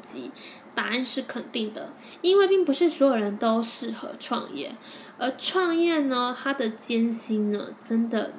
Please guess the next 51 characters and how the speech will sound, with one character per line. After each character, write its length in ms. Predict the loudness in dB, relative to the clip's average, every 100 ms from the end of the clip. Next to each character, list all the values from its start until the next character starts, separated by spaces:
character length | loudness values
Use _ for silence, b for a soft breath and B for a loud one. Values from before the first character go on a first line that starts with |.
| -16 -14 -4
嗯， 220 | 0 0
蛮 180 | 2 0
辛 240 | 2 0
苦 120 | 0
的， 120 | -6
因 180 | -4 0
为 60 | 0
可 140 | 0
能 120 | -2
一 60 | -2
开 260 | -6 -4 -4
始 200 | -4 -8
你 160 | -8 -14 -8
全 200 | -4 -2
部 120 | -2
都 100 | 0
要 100 | -2
自 200 | -2 -8
己 160 | -10 -12 -14
来。 160 | -16 -18 -20 -20 -20 -20 -20 -20 -20 -20 -20 -20 B B B
这 140 | 4 4
本 240 | 6 2
书 360 | 0 -2 0 0
里 120 | 0
面 200 | 0 0
有 140 | 0
讲 160 | 0 -4 -4
到， 260 | -4 -4 -4
财 200 | -4 -2
富 160 | 0
层 220 | 0 0 -2
级 120 | -2
总 180 | -4 -4
共 200 | -2 2
有 300 | 2 2 0
九 240 | -2 -6 -8
层， 200 | -10 -10 -12 -16 B B B
红 180 | -2 0
外 200 | 0 -2
线、 300 | -2 0 0
红 360 | -2 -2 -2 -2
色、 380 | 0 0 2
橙 340 | -2 -4 -4 -2
色、 240 | 0 0
黄 320 | 0 -2 -2
色、 180 | -2 -2
绿 220 | 0 0
色、 240 | 0 0 0
靛 260 | 0 0 0
色、 300 | -4 -6 -8
紫 100 | -14